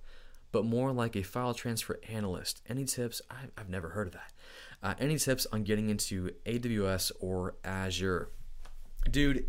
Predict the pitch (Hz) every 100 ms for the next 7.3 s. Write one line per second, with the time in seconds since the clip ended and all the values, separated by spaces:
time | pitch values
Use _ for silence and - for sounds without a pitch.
0 | - 127 165 156 127 - - 165 185 185
1 | - - - - - 135 139 - 98 95
2 | 95 - - - - - 107 123 135 147
3 | 139 135 - 101 101 - - 95 104 113
4 | 113 107 98 101 104 87 92 87 90 -
5 | 92 98 - 127 175 - 104 95 92 110
6 | 120 110 - 120 135 131 - - 120 127
7 | - 85 -